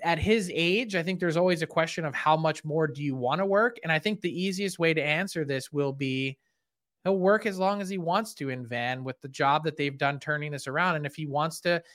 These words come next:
take it year by year, like Jim Nill in Dallas, he, he told Stars owner Tom Gaglardi, "Look, like, I love it here. I love the work I'm doing, but at my age, I'm not sure how long I wanna work, so let's just do it year by year."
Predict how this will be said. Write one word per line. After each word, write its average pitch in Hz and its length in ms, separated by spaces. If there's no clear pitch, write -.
take 190 180
it 165 120
year 151 220
by 170 180
year, 147 300
like 160 280
Jim 208 280
Nill 196 300
in 160 140
Dallas, 175 560
he, 240 220
he 226 180
told 240 560
Stars 190 440
owner 185 220
Tom 175 280
Gaglardi, 147 420
"Look, 143 280
like, 127 160
I 151 140
love 151 260
it 165 80
here. 165 220
I 156 60
love 147 260
the 156 80
work 135 240
I'm 170 140
doing, 190 320
but 156 120
at 135 140
my 143 180
age, 151 500
I'm 202 140
not 269 160
sure 220 220
how 190 180
long 180 300
I 156 80
wanna 139 220
work, 156 240
so 180 120
let's 185 200
just 202 200
do 208 140
it 190 80
year 190 160
by 185 140
year." 185 380